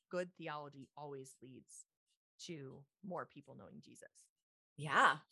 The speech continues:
Speaker 2: Amen. I'm over here, like, I wanna slap the table. I'm, like, so excited about what you just said, because that's what truly our whole podcast is about. And it's something that's very, very important to our church. And I know that not everybody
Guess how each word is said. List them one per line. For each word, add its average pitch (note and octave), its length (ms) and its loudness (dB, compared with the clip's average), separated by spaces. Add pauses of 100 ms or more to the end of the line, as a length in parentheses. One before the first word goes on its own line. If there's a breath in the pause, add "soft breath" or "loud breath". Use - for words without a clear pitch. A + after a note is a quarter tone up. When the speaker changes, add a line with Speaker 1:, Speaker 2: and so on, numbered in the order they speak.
(140)
Speaker 2:
Amen. G#3+ 380 10
I'm B3+ 160 12
over C4 160 12
here, A3+ 200 8
like, G3+ 160 2
I G#3 40 6
wanna G#3+ 180 6
slap G#3+ 380 12
the G3+ 60 6
table. G#3 260 12
I'm, F#3+ 120 10
like, F#3+ 200 4
so A3 180 10
excited G3 340 8
about G3+ 220 12
what A3 140 12
you A#3 120 8
just B3 200 12
said, C#4 180 12
because E4 220 8
that's C#4+ 240 12
what F#4 320 10
truly B3+ 420 12 (320 loud breath)
our C4+ 120 12
whole E4 180 12
podcast C4 520 12
is G3+ 120 2
about. G#3+ 440 12
And G3 80 4
it's G3 140 0
something A#3+ 240 4
that's F3 200 4
very, G#3+ 260 10
very G3+ 200 6
important G3 360 2
to G#3 60 2
our D#3+ 140 10
church. F3+ 480 4
And F#3+ 120 6
I G3 80 12
know A3 180 10
that G#3 160 12
not F3+ 220 12
everybody F3+ 540 6